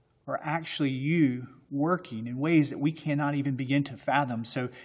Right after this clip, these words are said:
in the midst of our finitude, in the midst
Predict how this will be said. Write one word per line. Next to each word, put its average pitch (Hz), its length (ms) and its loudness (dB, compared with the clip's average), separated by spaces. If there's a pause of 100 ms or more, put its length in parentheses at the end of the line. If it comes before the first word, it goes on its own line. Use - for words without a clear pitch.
(140)
in 160 120 4
the 139 100 4
midst 151 560 2
of 131 340 -2 (120)
our 139 400 0 (180)
finitude, 214 1000 0 (1900)
in 151 100 2
the 147 80 4
midst 156 480 4